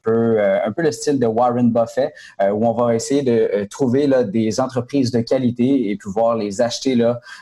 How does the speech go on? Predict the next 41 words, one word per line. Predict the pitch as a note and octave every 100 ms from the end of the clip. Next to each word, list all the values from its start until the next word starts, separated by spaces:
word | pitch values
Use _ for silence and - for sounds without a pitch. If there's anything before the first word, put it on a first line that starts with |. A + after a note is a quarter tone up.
| -
euh, | F2+ G2
à | - G#2+ A2+ G#2+ G#2
un |
prix, | - - B2 B2 B2
euh, | G#2 G2+ F#2
un | G2+
prix | - C3+
d'action | A#2 C#3 B2+
qui | A#2+
est |
sous-évalué | A2+ - D#3 C#3+ B2 A2 B2
pour | C3+ G#2+
pouvoir, | - G#2+ B2 B2+
là, | A2+ A#2
les | A2
maintenir | A2 G#2 C3
vraiment | A2+ A2+ B2
à |
long | B2 A2
terme. | - A2 A#2+ - - - -
Euh, | A2 A2 G#2+ G#2+
on | A2+
va | A2+ B2+
également | B2+ B2 D3
adopter, | C3+ A#2+ C#3+
là, | C3+ B2
des | A#2
styles | - B2+
de | A#2+
gestion | A2+ A2+ B2+ B2
un | A#2+
peu | B2
plus | B2
croissance, | A#2 A#2+ C3 C3 C#3+ D3+ D#3+ B2
donc | A2+ A2+
un |
gestionnaire, | G2+ G2+ G#2+ A#2 A#2
là, |
qui | A#2 A2+
va | G#2
faire | A#2 A#2